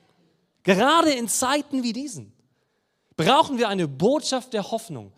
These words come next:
die sagt, wir haben nicht nur eine Traumbotschaft, wir haben Grund zu hoffen, dass da ein Gott ist,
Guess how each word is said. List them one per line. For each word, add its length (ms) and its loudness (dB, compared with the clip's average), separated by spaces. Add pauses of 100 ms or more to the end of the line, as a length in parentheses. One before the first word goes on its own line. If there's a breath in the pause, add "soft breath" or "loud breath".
(240 soft breath)
die 80 -4
sagt, 360 0 (320 soft breath)
wir 180 4
haben 260 6
nicht 240 0
nur 200 0
eine 260 2
Traumbotschaft, 960 2 (220 loud breath)
wir 140 0
haben 280 0
Grund 540 4
zu 380 -8
hoffen, 380 -10 (720)
dass 200 -4
da 120 0
ein 200 -6
Gott 240 -2
ist, 440 -8